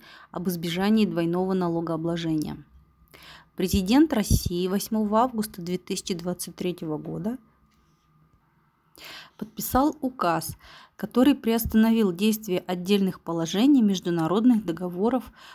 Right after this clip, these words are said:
об избежании двойного налогообложения с тридцатью восьмью странами. Так, частично приостановлено действие положений международных договоров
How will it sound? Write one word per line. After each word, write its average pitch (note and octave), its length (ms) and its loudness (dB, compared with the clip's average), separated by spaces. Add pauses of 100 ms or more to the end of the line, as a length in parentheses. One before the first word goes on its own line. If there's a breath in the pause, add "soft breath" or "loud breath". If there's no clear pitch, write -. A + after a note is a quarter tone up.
об A3 200 4
избежании F#3+ 640 4
двойного F#3 500 2
налогообложения F3+ 1120 0
с A3 60 -6
тридцатью F3+ 720 -4
восьмью A3 500 -2
странами. F3 720 -2 (1040 loud breath)
Так, D4+ 280 2
частично A3 600 0
приостановлено G3 840 2
действие F3+ 580 0
положений F#3 680 2
международных F3 760 0
договоров F3 680 0